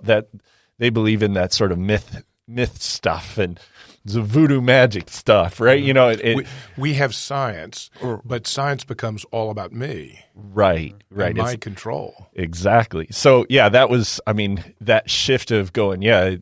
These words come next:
Speaker 1: and it, and it goes back to what you said earlier, J B, and sort of that aha moment for me of like, yeah, the, we want the kingdom, but we don't want the king.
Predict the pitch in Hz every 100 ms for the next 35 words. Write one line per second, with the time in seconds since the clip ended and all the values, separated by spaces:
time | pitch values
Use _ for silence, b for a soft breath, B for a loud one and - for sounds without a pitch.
0 | _ _ 110 110 104 110 107 120 101 95
1 | 92 - 90 92 - 98 98 90 90 87
2 | 85 - 85 85 90 90 90 82 - _
3 | - 98 85 87 - 87 85 92 85 82
4 | 85 82 - - 82 85 82 - 80 -
5 | - 92 78 92 87 b b b b b
6 | b 107 113 107 101 117 139 - 98 101
7 | - 107 131 98 87 90 90 90 _ _
8 | 87 104 98 92 113 95 104 - - 135
9 | 92 90